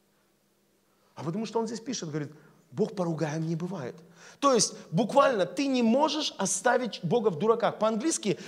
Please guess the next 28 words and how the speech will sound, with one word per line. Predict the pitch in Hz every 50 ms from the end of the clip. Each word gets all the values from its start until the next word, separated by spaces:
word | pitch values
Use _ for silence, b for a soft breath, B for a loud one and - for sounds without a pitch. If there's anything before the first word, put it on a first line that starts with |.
| B B
это | B 196 - 233
место | 240 254 - - 226
из | 190 -
Писания | - 208 - - 269 254 226
звучит, | 196 160 196 208 - 226 160
может, | 185 214 208 - -
кто-то, | - 185 202 185
если | 180 175 - 185
хотите, | 190 196 202 185 - 160
проверьте, | - 208 220 269 302 294 294 - 190 151 B B B B B
я | - 185 196
имею | 190 190
в | 170
виду | 170 -
перевод, | 196 196 214 220 269 262 262
там | 220 214
написано | 214 214 220 226 - - 175 139 - - - -
"do | 147 135 139 269 294 294 294 294
not | 262 233 233 240 240 220 180
be | 165 226 226
mocked". | 214 220 233 220 170 139 - - - - - - - -
Mocked. | - 165 202 185 - - - - -
Mocked — | 165 226 277 - - - -
это | - - 175
слово | - 240 254 247 208
по-английски | 165 180 175 175 170 220 262 233 - - 180 170 B B B B
означает | B 160 156 208 202 - 226 220 190 -
"самообманутый". | - - - 247 240 233 233 226 - - 202 175 175 202 214 202 180 147 135 - - 110 -